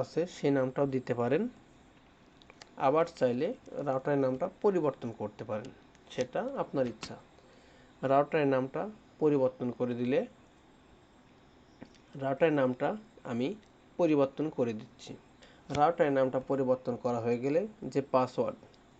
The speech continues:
এখানে যে পাসওয়ার্ডটা আপনি দেখতে পারতেছেন এটা রাউটারের ডিফল্ট পাসওয়ার্ড, অর্থাৎ রিসেট দেওয়ার পরে রাউটারের সাথে মোবাইল ফোন অথবা কম্পিউটার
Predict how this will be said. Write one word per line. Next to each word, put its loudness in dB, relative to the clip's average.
এখানে 0
যে -6
পাসওয়ার্ডটা 2
আপনি -4
দেখতে -10
পারতেছেন 0
এটা 0
রাউটারের 4
ডিফল্ট 4
পাসওয়ার্ড, -4
অর্থাৎ -2
রিসেট 0
দেওয়ার 8
পরে 6
রাউটারের 0
সাথে -2
মোবাইল 0
ফোন 2
অথবা 0
কম্পিউটার 0